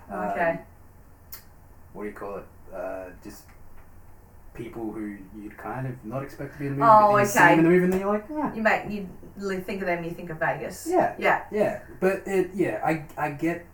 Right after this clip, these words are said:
Speaker 2: get it, but yeah, fuck me dead, they've gone way too far.
Speaker 1: Oh, yeah. The other one that's sort of within the same, well, it's a water thing. <laughs>
Speaker 2: Yeah.
Speaker 1: Piranha.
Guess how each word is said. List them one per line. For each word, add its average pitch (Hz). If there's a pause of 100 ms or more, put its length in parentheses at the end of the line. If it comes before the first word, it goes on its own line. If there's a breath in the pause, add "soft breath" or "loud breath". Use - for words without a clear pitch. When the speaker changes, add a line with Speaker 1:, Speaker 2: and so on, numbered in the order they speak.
(160)
Speaker 2:
get 143
it, -
but 131 (260)
yeah, 120
fuck -
me 110
dead, 107
they've 104
gone 90
way 92
too -
far. - (100)
Speaker 1:
Oh, 185
yeah. 160
The 233
other 277
one 254
that's 208
sort 214
of 190
within 208
the 196
same, 185
well, 185 (340 loud breath)
it's 254
a 277
water 320
thing. 147 (120)
<laughs> -
Speaker 2:
Yeah. 190
Speaker 1:
Piranha. 254